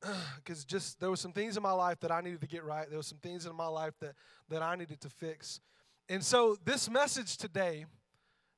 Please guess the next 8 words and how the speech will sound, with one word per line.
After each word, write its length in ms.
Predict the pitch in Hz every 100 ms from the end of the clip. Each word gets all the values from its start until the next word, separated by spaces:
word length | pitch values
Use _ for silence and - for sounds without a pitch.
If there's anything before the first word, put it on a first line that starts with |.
| _ -
is 240 | 208 165
going 300 | 202 240 269
to 120 | -
kinda 300 | - 233 226
reflect 840 | 185 165 - - 214 190 - - - _ _ _ _
what 280 | 175 175 214 180
I 200 | 202 220
have 460 | 185 190 175 156